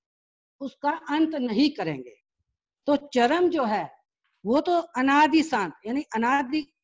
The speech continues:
अनादि काल से चरम थे और कभी न कभी उनका संसार का अंत हो जाएगा। लेकिन यहाँ यही समझना है अचरम, अचरम में हमको अभवी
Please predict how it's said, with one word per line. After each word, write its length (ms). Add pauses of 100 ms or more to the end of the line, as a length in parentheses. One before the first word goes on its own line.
(140)
अनादि 380
काल 220
से 140
चरम 420 (100)
थे 180 (420)
और 220
कभी 240
न 100
कभी 280
उनका 380 (480)
संसार 360
का 140
अंत 400
हो 280
जाएगा। 440 (680)
लेकिन 280
यहाँ 320
यही 400
समझना 420
है 320 (340)
अचरम, 640 (380)
अचरम 580
में 180
हमको 580 (480)
अभवी 580